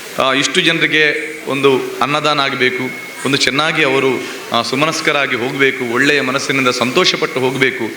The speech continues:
ಈ ಕಲಾ ಸರಸ್ವತಿಯ ಆರಾಧನೆ, ಕಲಾ ದೇವಿಯ ಆರಾಧನೆ ಒಂದು ಪೂಜೆಯ ಹಾಗೆ. ಯಕ್ಷ ಅಂದರೆ ಹಾಗೆ, ಯಕ್ಷ ಅನ್ನೋದಕ್ಕೆ ಅರ್ಥವೇ ಪೂಜೆ ಎನ್ನುವುದಾಗಿ.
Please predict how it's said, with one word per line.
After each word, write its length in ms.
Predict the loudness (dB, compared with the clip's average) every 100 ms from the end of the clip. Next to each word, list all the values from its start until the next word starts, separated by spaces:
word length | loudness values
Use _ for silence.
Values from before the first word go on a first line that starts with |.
| -12 -4 0
ಈ 100 | 0
ಕಲಾ 320 | 2 0 0
ಸರಸ್ವತಿಯ 460 | 0 -2 -2 0
ಆರಾಧನೆ, 880 | 0 2 2 2 2 0 0 -2 -12 -10 -4
ಕಲಾ 280 | 0 2 2 2
ದೇವಿಯ 280 | 2 2
ಆರಾಧನೆ 340 | 2 2 0 0
ಒಂದು 180 | -2 -2
ಪೂಜೆಯ 420 | 0 2 4 2
ಹಾಗೆ. 380 | 0 -2 -2 -2
ಯಕ್ಷ 240 | 0 0
ಅಂದರೆ 260 | 0 0 0
ಹಾಗೆ, 220 | 0 -2 -4 -4 0
ಯಕ್ಷ 160 | 2
ಅನ್ನೋದಕ್ಕೆ 400 | 2 0 0 2
ಅರ್ಥವೇ 340 | 0 0 0 0
ಪೂಜೆ 320 | -2 0 2
ಎನ್ನುವುದಾಗಿ. 480 | 2 0 0 0